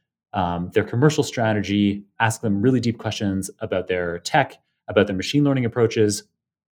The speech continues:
He would talk about, you know, other companies that they might be interested in or other tools they might be interested in,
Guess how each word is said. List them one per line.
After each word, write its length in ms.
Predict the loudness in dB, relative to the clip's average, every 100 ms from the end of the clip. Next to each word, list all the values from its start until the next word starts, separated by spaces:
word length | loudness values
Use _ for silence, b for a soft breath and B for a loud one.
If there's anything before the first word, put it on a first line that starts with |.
| _ _ _
He 140 | 2
would 400 | 6 6 6 2 B B B 0
talk 260 | 2 4
about, 460 | 4 4 4 2 -4
you 80 | -2
know, 120 | 0
other 220 | 4 4
companies 380 | 4 2 0 0
that 80 | 0
they 100 | -2
might 200 | -2 -4
be 120 | -2
interested 440 | -2 -2 2 4
in 240 | 4 2 0
or 160 | -4 -8 -2
other 240 | 0 0
tools 320 | 0 4 6 6
they 80 |
might 180 | 4 2
be 140 | -4 -4
interested 340 | -4 -2 0
in, 340 | 0 0 -2